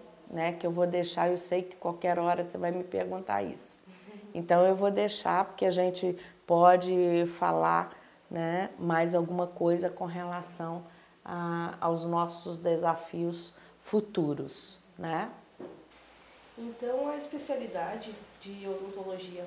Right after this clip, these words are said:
Speaker 2: pra pacientes com necessidades especiais, ela tem sempre o objetivo de prevenção, diagnóstico e tratamento desse paciente.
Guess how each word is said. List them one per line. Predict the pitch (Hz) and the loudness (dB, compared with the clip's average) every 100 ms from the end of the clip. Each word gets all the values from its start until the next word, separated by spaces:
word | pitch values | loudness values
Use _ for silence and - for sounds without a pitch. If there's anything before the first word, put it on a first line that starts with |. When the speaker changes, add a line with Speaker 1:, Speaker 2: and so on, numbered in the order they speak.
| 180 | -12
Speaker 2:
pra | 196 | -14
pacientes | - 190 - 175 170 - | -14 -16 -16 -14 -14 -16
com | - | -14
necessidades | 185 175 180 - 170 170 | -14 -14 -16 -16 -14 -14
especiais, | 165 - 190 - 180 180 - - - - - - | -16 -18 -18 -16 -14 -14 -16 -20 -20 -20 -20 -14
ela | 208 226 | -12 -12
tem | 247 | -12
sempre | 233 233 226 233 | -12 -10 -10 -10
o | |
objetivo | 220 202 208 202 214 202 190 - - - | -10 -8 -8 -8 -8 -10 -10 -16 -20 -18
de | 196 | -16
prevenção, | - 190 196 196 - - 226 233 208 | -12 -10 -8 -10 -12 -14 -12 -10 -10
diagnóstico | 196 185 185 180 208 - 233 | -10 -10 -8 -8 -10 -12 -16
e | |
tratamento | 226 226 226 226 196 208 220 226 - - | -12 -10 -10 -10 -10 -10 -12 -16 -18 -14
desse | 226 220 - | -14 -14 -16
paciente. | 226 - 226 185 175 - | -16 -14 -14 -14 -14 -18